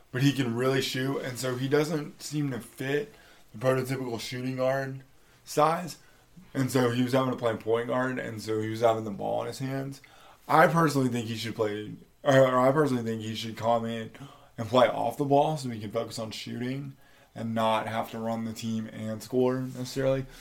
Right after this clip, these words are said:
'cause he's the best outside shooter Georgia has. Um, and an unlikely source of offense for the Dogs was Pop Jada, who, who had twelve points and was four for four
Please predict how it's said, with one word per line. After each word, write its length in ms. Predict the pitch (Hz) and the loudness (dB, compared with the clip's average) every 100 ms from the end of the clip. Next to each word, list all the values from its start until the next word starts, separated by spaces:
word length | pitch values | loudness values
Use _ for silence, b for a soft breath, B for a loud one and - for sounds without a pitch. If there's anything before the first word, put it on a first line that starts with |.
| B - | B -6
'cause 120 | 120 | 4
he's 180 | 139 139 | 6 8
the 80 | |
best 240 | 131 127 127 | 10 8 10
outside 380 | 117 117 117 104 | 6 6 0 -2
shooter 340 | - 120 120 | 0 4 4
Georgia 380 | 113 113 110 107 | 2 0 0 -4
has. 500 | 104 110 127 131 - b b b b _ | -4 -6 -6 -10 -14 b b b b _
Um, 340 | 117 117 110 107 B B B - | 0 2 2 -4 B B B 2
and 100 | 160 | 6
an 120 | 170 | 8
unlikely 840 | 160 143 147 160 170 165 165 160 - | 6 8 8 8 8 8 6 2 -12
source 440 | 135 - 160 156 151 | -12 -2 4 4 4
of 80 | 135 | 2
offense 520 | 131 147 156 156 139 | 4 4 0 -4 -6
for 80 | 143 | -4
the 80 | |
Dogs 420 | 139 139 143 147 135 | 2 4 4 0 -4
was 140 | 113 | -6
Pop 320 | 143 135 135 | 0 0 0
Jada, 420 | 120 120 135 143 143 b b b - | 0 0 0 -2 -6 b b b 0
who, 220 | 135 131 | 4 4
who 400 | 123 120 117 127 | 4 2 2 2
had 160 | 120 | 0
twelve 340 | 113 123 127 131 | 0 -2 0 -2
points 440 | 143 143 143 - - | -2 -2 -4 -10 -4
and 360 | 123 117 117 | 0 0 0
was 140 | 110 110 | -2 -4
four 260 | 127 131 | -4 -2
for 120 | 127 113 | -4 -8
four 440 | 113 127 131 135 | -6 -4 -4 -6